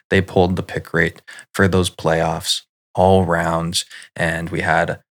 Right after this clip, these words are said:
a top five legend pick rate of Valk, Gibraltar, Caustic, Crypto, Ash. Valk, ninety-five point six, Gibraltar, eighty-six, and then a pretty big drop off to get to Caustic at thirty-four, Crypto at twenty-four, and Ash at fifteen. Fascinating, 'cause this is when we get into this,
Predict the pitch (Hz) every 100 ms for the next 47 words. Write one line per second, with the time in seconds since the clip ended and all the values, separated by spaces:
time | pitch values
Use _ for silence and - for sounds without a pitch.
0 | _ 101 - 107 101 - 98 95 95 90
1 | - 90 90 82 80 - - - - 92
2 | 92 90 - - 117 85 85 - 80 85
3 | 82 - - - - - - - - -
4 | - - _ - 85 87 - - _ -
5 | - - 95 87 - - - 113 104 101
6 | - - 92 95 - 87 90 - - 123
7 | 120 - - - - 98 90 87 - 87
8 | 85 82 85 85 82 - 85 85 - 82
9 | - - 80 85 87 - - - - -
10 | - - - - - - - - - -
11 | - - - - - - - - - -
12 | - _ - - - - _ _ _ _
13 | _ _ - - 110 143 147 - 82 85
14 | 87 101 120 107 - 104 110 104 98 92
15 | 92 90 90 90 82 - -